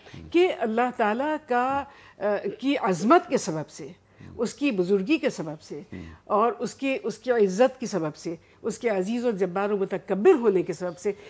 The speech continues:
Speaker 2: जो एक खौफ दामनगीर होता है कि आंखें उठा नहीं सकता इंसान, उसे कहते हैं खशियत। यानी खुदा की बड़ाई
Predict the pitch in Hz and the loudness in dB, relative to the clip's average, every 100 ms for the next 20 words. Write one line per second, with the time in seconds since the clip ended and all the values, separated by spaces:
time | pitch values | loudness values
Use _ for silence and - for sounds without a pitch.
0 | - 202 202 330 - - 285 330 330 302 | -12 -4 2 2 2 2 2 2 -2 -4
1 | 285 - - 220 - - 208 294 220 185 | -4 -8 -20 -18 -14 0 2 2 0 0
2 | 208 208 160 196 311 226 269 208 202 269 | 4 2 0 0 0 2 0 0 0 -2
3 | - 277 233 - _ 440 381 285 285 196 | -2 -4 -4 -10 _ 0 0 0 0 0
4 | - 220 277 226 175 - 170 160 151 180 | 2 2 2 -2 -4 -6 -6 -6 -6 -8
5 | 165 - - - 180 202 262 359 349 208 | -8 -14 -20 -14 -12 -10 -2 0 2 0
6 | 220 196 - 147 - 175 - - - 226 | 2 2 2 -8 -8 -8 -10 -6 2 2
7 | 254 - 190 233 262 - 247 254 180 170 | 2 0 2 2 0 -4 -6 -4 -2 0
8 | 202 240 | 2 0